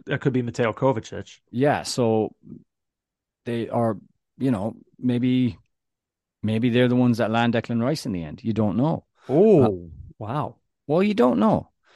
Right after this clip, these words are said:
Speaker 2: And, and so it's, uh, it makes sense for them to, to move Gundogan on. He's been a brilliant servant for them,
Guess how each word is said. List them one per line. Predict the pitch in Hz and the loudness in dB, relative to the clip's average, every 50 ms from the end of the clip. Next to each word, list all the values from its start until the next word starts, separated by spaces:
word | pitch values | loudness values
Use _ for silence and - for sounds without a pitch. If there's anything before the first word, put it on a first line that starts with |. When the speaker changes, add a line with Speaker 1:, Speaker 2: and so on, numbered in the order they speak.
| _ _ _ - | _ _ _ -4
Speaker 2:
And, | 110 117 117 120 - - | -2 0 0 -2 -2 -4
and | 123 127 127 127 | -4 -4 -4 -4
so | - - 147 135 131 131 131 127 127 - - _ _ _ _ _ _ _ _ _ | -2 -2 0 2 2 2 0 -2 -4 -8 -14 _ _ _ _ _ _ _ _ _
it's, | - 123 - - - - - | -12 -10 -10 -10 -10 -4 0
uh, | 131 123 120 123 120 117 107 - - _ _ _ - | 0 2 2 2 2 0 0 -2 -6 _ _ _ -6
it | 117 | -4
makes | 113 123 123 123 - | -2 -2 -2 -2 -2
sense | - 127 123 - - | -2 0 0 -2 -2
for | 135 | -2
them | 123 127 123 113 | 0 0 0 0
to, | - 127 127 123 123 117 - - | 0 0 2 2 0 0 -4 -6
to | - 123 | -6 -2
move | 123 123 123 117 107 | -2 -2 -2 -2 -2
Gundogan | 127 131 127 127 127 127 147 | -2 -2 0 0 0 0 0
on. | 160 139 | -2 -2
He's | 101 92 - | -4 -6 -6
been | 107 101 | -8 -8
a | 95 | -6
brilliant | 87 - 117 117 113 107 | -4 -2 0 0 0 0
servant | - 123 120 120 113 117 107 | 0 0 0 2 2 0 0
for | - 123 117 | -2 -2 0
them, | 120 117 117 107 87 | 0 0 -2 -2 -6